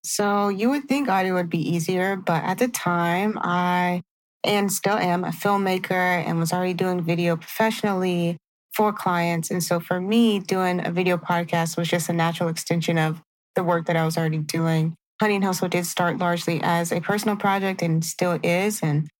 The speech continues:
very much considered <laughs> a labor of love. But for me, it was just a way to exercise a creative muscle.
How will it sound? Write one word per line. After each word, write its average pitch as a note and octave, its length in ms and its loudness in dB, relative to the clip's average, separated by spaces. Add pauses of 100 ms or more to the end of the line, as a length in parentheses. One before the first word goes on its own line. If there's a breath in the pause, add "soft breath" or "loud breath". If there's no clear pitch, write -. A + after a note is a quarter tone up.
very F3+ 280 2
much E3+ 420 0
considered F3+ 500 0
<laughs> A#3+ 180 2
a C4 60 4
labor G3+ 280 0
of F3+ 200 0
love. F#3 360 2 (120)
But G3 260 2 (260)
for G3 120 -2
me, A#3 300 2
it - 80 0
was G#3 140 0
just G#3 240 -4 (340)
a F#3+ 80 0
way F#3+ 320 0
to G3 280 -2
exercise F3+ 520 0
a F3 60 -2
creative E3 320 0
muscle. F#3+ 500 0